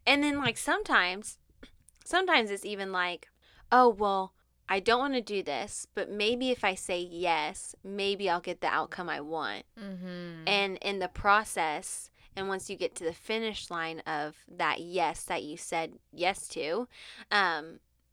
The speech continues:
Speaker 1: the outcome comes and it turns out not being the outcome that you thought it would or expect that you would. So now you're, like, regretting that you ever said yes.
Speaker 2: Right. Like, you should've just listened to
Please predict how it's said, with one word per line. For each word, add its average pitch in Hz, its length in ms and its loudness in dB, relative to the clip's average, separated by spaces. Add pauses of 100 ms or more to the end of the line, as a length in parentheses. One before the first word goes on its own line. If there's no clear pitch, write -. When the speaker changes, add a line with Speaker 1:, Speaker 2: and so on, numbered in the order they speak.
(280)
Speaker 1:
the - 80 -2
outcome 202 400 2
comes 190 400 2
and 180 120 -6
it - 60 -14
turns 196 240 -6
out 185 180 0
not 165 200 0
being 170 160 -8
the 165 60 -6
outcome 165 460 -4
that 156 180 -4
you 156 180 -12 (100)
thought 170 240 2
it 101 100 -6
would 107 220 -8
or 151 140 -4
expect - 460 -10
that - 160 -10
you - 120 -10
would. 175 240 -8
So - 140 -8
now 202 160 2
you're, 185 180 0
like, 170 200 -4
regretting 170 480 -4
that 156 160 -6
you 160 100 -6
ever 156 160 -8
said - 240 -8
yes. - 540 -6
Speaker 2:
Right. 170 440 -6
Like, 170 220 -18
you 175 80 -20
should've 170 180 -14
just 151 160 -18
listened 151 460 -16
to - 60 -20